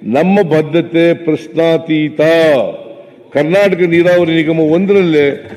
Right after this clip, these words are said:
ಉತ್ತರ ಕರ್ನಾಟಕದ ಭಾಗಗಳಲ್ಲಿ ಆರು ಸಾವಿರದ ಎಂಟುನೂರ ತೊಂಬತ್ತು ಕೋಟಿ ರೂಪಾಯಿಗಳ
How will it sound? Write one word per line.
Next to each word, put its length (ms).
ಉತ್ತರ 280
ಕರ್ನಾಟಕದ 580
ಭಾಗಗಳಲ್ಲಿ 1040
ಆರು 260
ಸಾವಿರದ 560
ಎಂಟುನೂರ 680
ತೊಂಬತ್ತು 1000
ಕೋಟಿ 400
ರೂಪಾಯಿಗಳ 580